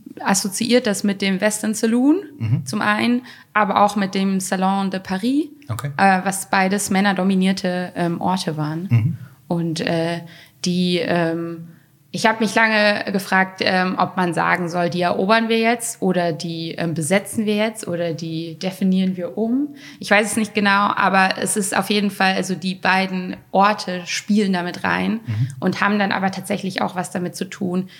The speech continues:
Speaker 1: wie unsere Arbeitstreffen ablaufen oder wie unsere Treffen beim Saloon ablaufen.
Speaker 2: Okay, wie laufen die ab?
Speaker 1: Ähm,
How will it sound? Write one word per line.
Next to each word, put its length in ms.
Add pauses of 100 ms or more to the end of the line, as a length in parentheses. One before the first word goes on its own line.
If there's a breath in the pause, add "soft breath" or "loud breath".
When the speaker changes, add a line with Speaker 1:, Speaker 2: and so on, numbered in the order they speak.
(140 loud breath)
Speaker 1:
wie 220
unsere 440
Arbeitstreffen 800
ablaufen 580
oder 220
wie 80
unsere 240
Treffen 600 (200)
beim 160
Saloon 360
ablaufen. 540 (340)
Speaker 2:
Okay, 320
wie 100
laufen 220
die 100
ab? 180 (880 loud breath)
Speaker 1:
Ähm, 640